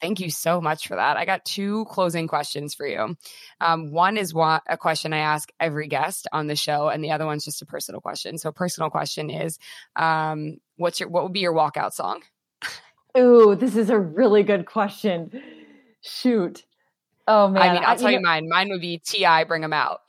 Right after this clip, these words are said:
Speaker 2: Ooh, that's such a good one. That's such a good one. Um, I think it, just <laughs> because it's, like, in my head, it's, it's Migos. Like, uh,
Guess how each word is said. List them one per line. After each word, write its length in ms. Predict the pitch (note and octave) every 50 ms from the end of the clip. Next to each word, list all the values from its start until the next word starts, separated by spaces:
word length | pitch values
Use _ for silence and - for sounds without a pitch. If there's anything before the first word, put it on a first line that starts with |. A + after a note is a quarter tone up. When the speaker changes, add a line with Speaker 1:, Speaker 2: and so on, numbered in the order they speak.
| _ _ _ _ - D4+ - - _ _ -
Speaker 2:
Ooh, 280 | G#3 G#3 G3+ G3 G3 F#3+
that's 280 | F3+ F#3 F3+ F3+ - -
such 220 | - F#3 E3+ -
a 60 | F3+ E3
good 220 | C#3 F3 D#3+ C#3 C3+
one. 320 | D3+ D3+ D3 C#3+ C#3+ C#3 _ _ _ _ _ -
That's 260 | F#3 F3 - - - _ -
such 200 | F#3+ F3 E3 F3
a 60 | E3
good 180 | - E3 D#3
one. 440 | D#3+ D#3 D3+ D3 C#3+ C#3+ C#3+ C#3+ C#3 _ _ _ _ _ _ _ _ _ -
Um, 600 | - A#3+ A#3+ A#3+ A#3 A#3 A#3 A3+ A3 A3 G#3+ G#3 - _ _ _ _ _ _ _ _ _ _ _ _ _ _ _ _ _ _ _ _ _ _ _ _ -
I 120 | - C4 C#4+
think 460 | C#4 D4+ D#4 F#4 A#4 C#5 - - - - - _ _ _ _ _ _ -
it, 120 | - G#3
just 200 | E3+ A3 A3+ A3+
<laughs> 0 |
because 260 | E4+ E4 - - - - - -
it's, 120 | - -
like, 200 | A#3 A3 G#3+ - -
in 160 | - E3+ E3
my 140 | E3+ F3 F3
head, 180 | E3+ D#3+ D3 D#3
it's, 220 | E3 E3 D#3 -
it's 200 | - F3 D#3 -
Migos. 560 | E3 D#3+ E3 D#3+ D3+ E3 E3 E3 E3+ F3+ F3
Like, 240 | - E3 D3+ - - _ _ _ _ _ _ _ _ _ _ _ -
uh, 340 | D3+ D#3+ D#3 D3+ D3+ D3+ C#3+